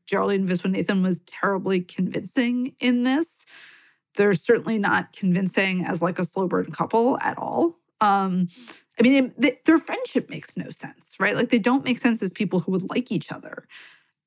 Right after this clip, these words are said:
Um, and so the idea that this is supposed to be, like, this very passionate, hot,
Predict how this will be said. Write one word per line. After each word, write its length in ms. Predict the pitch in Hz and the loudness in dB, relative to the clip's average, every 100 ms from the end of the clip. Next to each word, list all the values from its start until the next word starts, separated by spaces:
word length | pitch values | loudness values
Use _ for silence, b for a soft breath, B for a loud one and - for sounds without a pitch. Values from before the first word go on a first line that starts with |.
| - | 2
Um, 480 | 214 208 190 180 185 | 4 6 4 2 2
and 160 | 233 214 | 2 4
so 120 | 277 | 4
the 140 | 226 | 6
idea 200 | 214 233 | 4 4
that 140 | 196 180 | 2 0
this 140 | 196 | 0
is 80 | 185 | 0
supposed 200 | 214 185 | -2 -4
to 60 | 180 | -2
be, 140 | 196 | 0
like, 240 | - 190 | 0 -2
this 140 | 196 185 | -2 0
very 220 | 202 202 | 0 -2
passionate, 560 | - - 175 - 196 - | -2 -2 -2 -2 -4 -4
hot, 480 | - 190 175 202 | -2 2 2 0